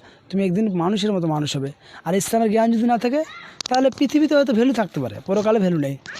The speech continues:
একটা কবিতা পড়েছি না, বৃদ্ধ বোঝায় বাবু মশাই, "চড়ি শোকের বোটে, মাঝিরে কেন বলতে পারে সূর্য কেন ওঠে,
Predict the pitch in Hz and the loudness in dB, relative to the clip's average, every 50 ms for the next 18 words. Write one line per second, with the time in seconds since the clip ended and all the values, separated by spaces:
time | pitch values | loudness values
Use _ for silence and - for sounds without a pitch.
0 | - - - 185 185 202 - - 233 247 233 254 233 247 240 202 254 302 277 214 | -14 -8 -4 -2 -2 -2 0 2 2 4 4 4 4 4 2 4 4 4 4 2
1 | 190 208 175 165 165 214 208 214 196 208 208 208 208 208 208 202 208 202 196 180 | 2 0 0 0 0 2 2 2 2 2 2 4 4 4 4 2 2 2 2 2
2 | 226 262 277 - - - - - - - - 190 185 185 220 220 - - 220 185 | 2 0 0 -2 -8 -20 -20 -20 -14 -8 -2 0 2 2 2 2 2 0 -2 -2
3 | - 208 196 180 165 180 165 - 196 190 180 160 151 160 160 147 151 160 147 180 | 0 0 0 0 0 0 -2 0 0 0 2 2 0 0 -2 -2 -2 -2 -2 0
4 | 196 247 233 - 233 214 208 175 165 160 160 156 175 156 156 160 160 156 - - | 0 0 0 0 0 0 0 0 0 -2 -2 -4 -4 -4 -2 -2 -4 -4 -4 -2
5 | 175 170 156 151 208 214 - 233 226 226 233 226 185 254 285 | 0 0 0 2 0 2 2 2 2 2 2 2 2 0 0